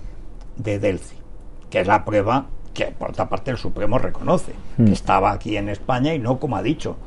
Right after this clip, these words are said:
Speaker 1: otro juez, que nunca pisó el suelo español. Y entonces Marchena, que es el ponente, se adorna diciendo, el, es el cielo, el suelo, el, el mar,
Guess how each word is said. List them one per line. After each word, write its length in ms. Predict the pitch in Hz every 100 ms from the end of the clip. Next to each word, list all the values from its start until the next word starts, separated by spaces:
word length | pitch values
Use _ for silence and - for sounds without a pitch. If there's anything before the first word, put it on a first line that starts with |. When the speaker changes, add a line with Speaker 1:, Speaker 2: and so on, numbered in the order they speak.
| - -
Speaker 1:
otro 260 | - 104 120
juez, 320 | 127 175 208 - - - -
que 140 | 139 123
nunca 320 | 185 - 208
pisó 240 | 131 -
el 80 | 151
suelo 260 | - 110 95
español. 480 | - - 220 - - - - - - -
Y 60 | -
entonces 240 | 104 170
Marchena, 500 | 160 147 - 185 147
que 100 | -
es 80 | -
el 80 | 127
ponente, 520 | - 139 139 - 113 - - - -
se 180 | - 110
adorna 480 | 120 127 113 90
diciendo, 480 | 98 92 120 92 85 - - - -
el, 260 | - 113 -
es 300 | 135 120 - -
el 140 | - 90
cielo, 340 | 160 156 - - - - - - - -
el 100 | 92
suelo, 440 | - 131 151 175 202 - - - - - - - -
el, 640 | 120 120 120 120 117 120 -
el 160 | 117
mar, 340 | 117 147 202